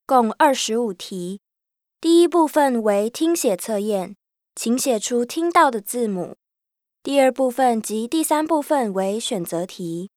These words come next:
请注意，每一题都要回答，不要跳过或遗漏任何题目。谢谢。开始考试前，请各位同学注意三点事项。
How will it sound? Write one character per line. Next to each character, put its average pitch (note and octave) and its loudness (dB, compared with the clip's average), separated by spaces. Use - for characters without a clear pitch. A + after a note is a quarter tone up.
请 G#3+ -2
注 C4 0
意， A#3+ -4
每 G#3+ 2
一 E4 6
题 A3+ -2
都 A#3+ 2
要 A#3+ 2
回 F#3+ -4
答， E3+ -4
不 A#3 -6
要 C4 2
跳 C4 2
过 A#3+ 0
或 A#3 -2
遗 G3 -4
漏 A3+ 2
任 C4+ 0
何 G3 -6
题 F#3 -8
目。 G#3 -6
谢 A#3+ -2
谢。 F#3+ -6
开 E4 0
始 C4 -4
考 A#3+ -4
试 A#3 -6
前， G3 -4
请 G3+ -4
各 A3 0
位 G#3+ 2
同 G3+ -4
学 G3+ 0
注 A3+ -4
意 A3 -4
三 D4+ -2
点 A#3 -2
事 G3+ -6
项。 F#3 -4